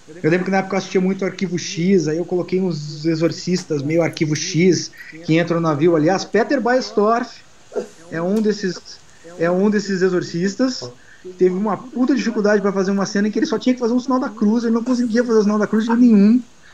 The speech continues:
É, é, mas é que o vampiro custou oito mil reais, né, que meu pai me arrumou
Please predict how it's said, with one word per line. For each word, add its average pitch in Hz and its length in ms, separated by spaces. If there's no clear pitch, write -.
É, 180 280
é, 170 640
mas 247 240
é 381 80
que 320 220
o 262 200
vampiro 269 280
custou 277 260
oito 285 180
mil 277 140
reais, 247 720
né, 180 400
que 190 80
meu 196 120
pai 185 220
me 220 80
arrumou 196 640